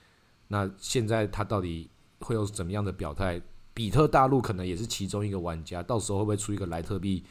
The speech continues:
下一个等级的矿机？这有可能，但是现在这么多在观察的，他们联动起来的这些故事，莱特币如果也有这个L N S莱特币的域名网路的话，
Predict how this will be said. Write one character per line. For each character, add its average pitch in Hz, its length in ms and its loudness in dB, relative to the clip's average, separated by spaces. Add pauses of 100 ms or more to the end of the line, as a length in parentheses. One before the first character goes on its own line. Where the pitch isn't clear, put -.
(360)
下 107 260 -2
一 107 80 2
个 95 100 -2
等 85 160 -4
级 80 180 -8
的 80 60 -6
矿 85 240 -4
机？ 73 280 -8 (520)
这 104 160 -2 (120)
有 92 180 -2
可 95 160 -2
能， 78 240 -6 (260)
但 95 140 -4
是 92 340 -2 (280)
现 - 120 -6
在 98 80 -2
这 95 140 -4
么 101 100 -2
多 98 140 -2
在 101 100 0
观 95 240 -4
察 85 220 -4
的， 76 240 -8 (140)
他 95 80 -6
们 95 180 -4
联 98 180 -2
动 113 160 0
起 87 220 -4
来 80 80 -4
的 85 160 -6
这 85 160 -6
些 104 140 -2
故 107 180 -4
事， 92 320 -2 (300)
莱 95 100 -4
特 113 140 0
币 113 120 -2
如 107 140 0
果 101 140 0
也 98 60 0
有 101 140 2
这 98 140 -4
个 92 360 -2
L 95 240 0
N 123 160 0
S 98 400 -2
莱 87 140 -6
特 113 140 0
币 110 160 0
的 95 140 0
域 135 120 0
名 95 240 -2 (180)
网 85 220 -10
路 107 160 0
的 92 80 -2
话， 92 300 0